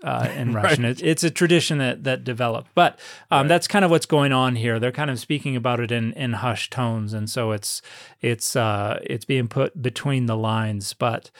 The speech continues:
Speaker 1: it's, uh, it's pretty clear who this person is.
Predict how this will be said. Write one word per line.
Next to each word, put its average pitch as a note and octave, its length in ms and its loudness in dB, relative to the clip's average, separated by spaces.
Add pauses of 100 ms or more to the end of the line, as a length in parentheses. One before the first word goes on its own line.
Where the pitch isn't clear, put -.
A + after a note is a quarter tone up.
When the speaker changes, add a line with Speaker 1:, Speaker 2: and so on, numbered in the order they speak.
(340)
Speaker 1:
it's, - 380 2
uh, C3+ 460 4 (500)
it's D3 160 -4
pretty D#3 240 0
clear D3 520 6
who C#3 760 2
this C3+ 260 0
person B2+ 560 0
is. B2 600 0